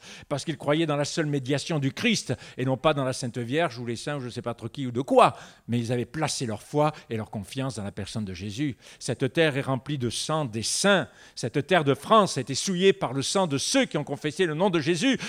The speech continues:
ceux qui sont restés attachés à la parole de Dieu. Pas loin de nous, nous avons la tour de Constance, où Marie Durand est restée pendant toute sa vie, une grande partie de sa vie,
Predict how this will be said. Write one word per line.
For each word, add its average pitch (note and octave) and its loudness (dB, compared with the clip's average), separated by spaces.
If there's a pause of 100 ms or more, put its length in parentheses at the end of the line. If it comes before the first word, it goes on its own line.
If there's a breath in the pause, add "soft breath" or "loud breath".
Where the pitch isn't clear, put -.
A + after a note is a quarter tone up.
(120 loud breath)
ceux C4 2
qui G3+ -8
sont F#3+ 0
restés G#3+ 2 (120 loud breath)
attachés D#3+ 4
à G#3 10
la E3 6
parole F3 4
de G#3 6
Dieu. A#3+ 4 (220 loud breath)
Pas F#3 10
loin F#3+ 8
de E3+ 8
nous, A#3+ 6
nous A3 2
avons F#3 6
la F3+ 8
tour G3+ 4
de F3 6
Constance, A#3+ 6
où F3 -2
Marie F3+ 8
Durand A3 10 (220 loud breath)
est D3 2
restée F3 2
pendant F#3 4
toute D4 6
sa - 4
vie, C#4+ 4
une F#3+ 0 (160 loud breath)
grande G#3 4
partie G#3 0
de D#3+ 2
sa D#3+ 2
vie, C4+ 2